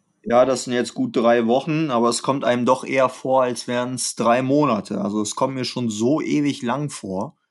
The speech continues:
dass wir da im Stadion waren. Äh, das ist schon, da merkt man mal, wie sehr einem der Fußball fehlt. Und wenn wir dann darüber sprechen, wie verändert sich der Fußball, dann weiß ich ehrlich gesagt nicht, was sich da groß tun soll. Also der allererste Punkt,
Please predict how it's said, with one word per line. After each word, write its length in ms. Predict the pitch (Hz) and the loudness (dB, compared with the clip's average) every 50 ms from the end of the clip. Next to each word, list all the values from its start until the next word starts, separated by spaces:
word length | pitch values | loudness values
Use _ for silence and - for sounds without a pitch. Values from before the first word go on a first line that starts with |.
| _ _ _ _ _ _ _ - | _ _ _ _ _ _ _ -8
dass 200 | - 117 107 - | -6 -6 -4 0
wir 100 | 120 117 | 0 2
da 160 | 110 110 107 110 | 2 4 2 2
im 140 | 107 107 | 0 -2
Stadion 560 | 104 - _ _ 104 101 98 101 98 98 95 95 | -6 -8 _ _ -4 -4 -4 -4 -6 -6 -6 -6
waren. 360 | 95 98 107 117 139 147 _ _ _ _ _ _ _ _ _ _ _ _ _ | -6 -6 -8 -8 -10 -14 _ _ _ _ _ _ _ _ _ _ _ _ _
Äh, 200 | - 104 107 104 | -4 -2 -2 -2
das 220 | 110 107 - - | -2 -4 -4 -4
ist 180 | - 117 - - | -6 -6 -6 -6
schon, 420 | - - 131 123 127 135 135 139 - | -2 0 0 0 0 0 -2 -6 -4
da 120 | - 127 123 | -2 -4 -2
merkt 320 | 123 123 135 147 143 - | 0 0 -2 -2 -2 -2
man 120 | 120 117 113 | -2 0 2
mal, 220 | 113 113 110 107 | 2 2 0 0
wie 120 | 107 110 | 0 -2
sehr 280 | 104 101 107 120 131 135 | 0 0 2 2 2 2
einem 220 | 127 123 123 123 | 0 -2 -2 0
der 120 | 117 120 113 | 0 -2 -2
Fußball 440 | - - 131 135 - - 127 117 117 | -2 -6 -8 -8 -2 0 0 0 0
fehlt. 240 | - 156 151 143 | 0 -2 0 0
Und 100 | 110 101 | 0 0
wenn 160 | 98 101 101 104 | 0 -2 -2 0
wir 80 | 104 | 0
dann 160 | 104 104 104 | 0 0 0
darüber 300 | 104 104 104 107 107 110 | 0 0 0 0 -2 -4
sprechen, 460 | 107 - _ 123 117 120 123 123 110 107 | -6 -4 _ -2 -2 -2 -2 -4 -2 0
wie 180 | 113 123 117 | 0 0 0
verändert 400 | - - 117 113 117 123 131 127 | 0 -2 -2 -2 0 -4 -4 -4
sich 160 | - 135 123 | -6 -10 -6
der 120 | - 131 117 | -4 -4 -4
Fußball, 460 | - - 135 139 - - - 127 120 | -2 -4 -6 -6 -4 0 2 2 4
dann 240 | 120 117 117 113 107 | 4 2 0 0 2
weiß 200 | 113 117 117 120 | 2 2 2 -2
ich 120 | 117 117 | -4 -4
ehrlich 240 | 117 120 113 113 - | -2 -2 -2 -2 -2
gesagt 340 | - 117 104 117 110 110 - | -6 -2 0 0 0 0 -4
nicht, 220 | 123 123 - - | -14 -14 -6 -2
was 160 | 123 120 - | -2 -2 -2
sich 160 | - 123 117 - | -4 -8 -4 -2
da 120 | 127 117 | -2 -2
groß 340 | 104 107 110 113 110 - - | 0 -2 -2 -2 -2 -4 -8
tun 260 | - 185 175 175 147 | -6 -6 -4 -2 -2
soll. 180 | 110 101 98 98 | -2 -2 -2 0
Also 400 | 107 104 98 98 98 101 101 _ _ _ _ _ _ _ _ - _ - _ _ - | 0 -2 -2 -2 -6 -8 -8 _ _ _ _ _ _ _ _ -20 _ -20 _ _ 0
der 180 | 117 117 113 110 | 2 2 2 2
allererste 760 | - - - 127 131 - 135 - - 135 135 135 - - 120 | 0 -2 -2 -2 0 0 0 0 2 0 0 0 -2 -6 -6
Punkt, 340 | 113 - - 135 139 143 139 | -6 -6 -6 -6 -6 -6 -8